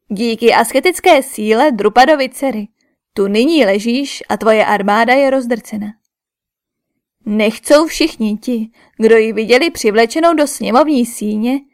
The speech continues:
svědky tvojí porážky. Všichni, kdo urazili a znevážili Pándovce, jsou mrtví.“ Mnozí pándovští bojovníci,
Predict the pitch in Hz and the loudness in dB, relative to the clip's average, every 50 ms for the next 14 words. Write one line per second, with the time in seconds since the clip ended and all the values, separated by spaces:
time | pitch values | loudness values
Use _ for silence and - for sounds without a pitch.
0 | _ _ _ - - - 220 214 214 208 214 - - - 294 285 240 220 208 202 | _ _ _ -20 -10 -6 0 0 0 0 0 -4 -4 -4 -4 -4 -2 -2 -2 -2
1 | 214 214 - 208 214 214 214 214 196 - - - - 226 220 220 _ _ _ _ | -2 -2 -4 -4 -2 -2 -4 -4 -8 -10 -14 -16 -14 -14 -14 -14 _ _ _ _
2 | _ _ _ _ _ _ _ _ _ _ _ _ _ _ _ _ _ _ _ _ | _ _ _ _ _ _ _ _ _ _ _ _ _ _ _ _ _ _ _ _
3 | _ - - - 233 226 - - 240 262 285 269 302 254 - - 214 226 240 254 | _ -10 -4 -2 -2 -2 -2 -2 -2 -2 0 2 4 2 4 4 2 4 4 4
4 | 277 220 220 220 220 226 220 - _ _ _ _ - 220 233 220 196 208 208 208 | 2 0 -4 -6 -6 -6 -8 -10 _ _ _ _ 0 0 0 0 0 2 2 4
5 | 220 233 240 277 339 330 370 370 349 262 - 208 202 208 208 226 226 269 294 302 | 6 6 6 6 4 2 0 -2 -2 -2 -2 -2 0 0 0 0 0 0 0 0
6 | 285 - - - 311 302 294 - - 302 294 277 262 247 226 226 - 208 202 202 | -2 -6 -8 -4 -2 -2 -2 -2 -2 0 0 2 2 0 0 -2 -8 -12 -12 -12
7 | 208 226 - _ _ _ _ _ _ _ _ _ _ _ _ _ _ _ _ _ | -12 -14 -16 _ _ _ _ _ _ _ _ _ _ _ _ _ _ _ _ _
8 | _ _ _ _ _ _ _ _ _ _ _ _ _ _ _ _ _ _ _ _ | _ _ _ _ _ _ _ _ _ _ _ _ _ _ _ _ _ _ _ _
9 | _ _ _ _ _ _ _ _ _ _ _ _ _ _ _ _ _ _ _ _ | _ _ _ _ _ _ _ _ _ _ _ _ _ _ _ _ _ _ _ _
10 | _ _ _ _ _ _ _ _ _ _ 226 208 214 220 214 214 220 208 - - | _ _ _ _ _ _ _ _ _ _ -4 -2 -2 -2 -2 -2 -4 -6 -6 -6
11 | 196 190 202 196 202 247 285 294 - - 339 285 208 214 226 262 254 240 208 208 | -6 -6 -6 -4 -4 -4 -4 -6 -6 -6 -4 -4 -2 -2 -4 -2 -2 -2 -4 -4
12 | 208 - - 214 | -6 -8 -10 -12